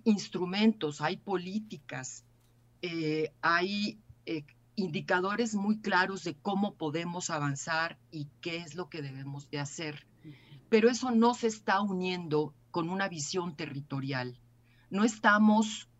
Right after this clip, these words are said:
Speaker 1: concentrando todos estos instrumentos, esfuerzos, acciones, políticas en un territorio,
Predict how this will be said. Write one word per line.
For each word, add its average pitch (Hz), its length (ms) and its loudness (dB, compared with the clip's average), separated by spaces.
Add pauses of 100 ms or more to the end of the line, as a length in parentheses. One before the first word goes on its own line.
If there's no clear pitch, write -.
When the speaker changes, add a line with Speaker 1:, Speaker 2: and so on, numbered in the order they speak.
Speaker 1:
concentrando 185 1040 2
todos 190 440 -2
estos 185 520 -4
instrumentos, 160 880 -4
esfuerzos, 175 640 -6
acciones, 170 640 -6
políticas 156 960 -6 (480)
en 190 220 2
un 214 200 10
territorio, 175 840 -2